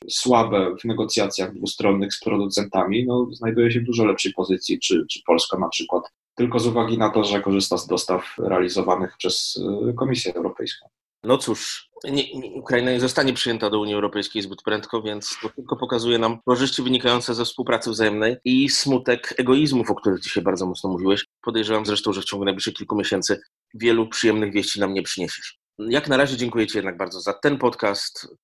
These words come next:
Speaker 2: i za przypomnienie nam, jak ważna jest i trudna sytuacja u naszego sąsiada. Kilka, e, dziesiąt kilometrów od granicy, od Warszawy znajduje się przecież ukraińska granica.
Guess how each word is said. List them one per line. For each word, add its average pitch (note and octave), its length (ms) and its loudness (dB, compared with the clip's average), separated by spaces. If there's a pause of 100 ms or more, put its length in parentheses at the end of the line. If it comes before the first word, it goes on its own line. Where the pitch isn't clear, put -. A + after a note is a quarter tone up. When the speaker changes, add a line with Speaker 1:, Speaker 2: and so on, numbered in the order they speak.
(140)
Speaker 2:
i A2+ 340 -6
za A#2+ 140 0
przypomnienie A#2 480 -2
nam, A2 160 0
jak A2+ 180 0
ważna A2 220 0
jest - 420 -8
i - 80 -18
trudna D3 320 -2
sytuacja C3+ 460 -2
u - 20 -4
naszego D#3 280 0
sąsiada. D3 420 0
Kilka, B2+ 440 -2 (360)
e, G2+ 200 -2
dziesiąt B2 280 -2
kilometrów A#2 460 2
od B2 100 -4
granicy, B2 560 0 (100)
od C3+ 140 0
Warszawy D3 440 0 (200)
znajduje A2 320 4
się G#2 80 -4
przecież - 180 -6
ukraińska G2 520 -2 (140)
granica. F#2+ 440 0